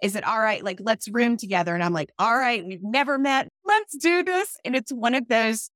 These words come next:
situations where you're looking at the picture of the house, and that's the one picture where, like, the angle's just enough to where you can't really see how much space you have.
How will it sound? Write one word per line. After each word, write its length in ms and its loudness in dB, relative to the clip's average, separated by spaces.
situations 800 -2
where 120 -2
you're 240 0
looking 420 0
at 160 -2
the 80 -8
picture 400 -2
of 140 -2
the 100 0
house, 520 -2
and 200 -2
that's 320 0
the 200 -2
one 440 2
picture 520 -2
where, 120 -2
like, 240 0
the 160 -6
angle's 500 0
just 440 0
enough 380 0
to 100 -4
where 80 0
you 180 0
can't 320 -4
really 320 -2
see 300 -6
how 180 0
much 220 -2
space 440 -4
you 140 -12
have. 100 -16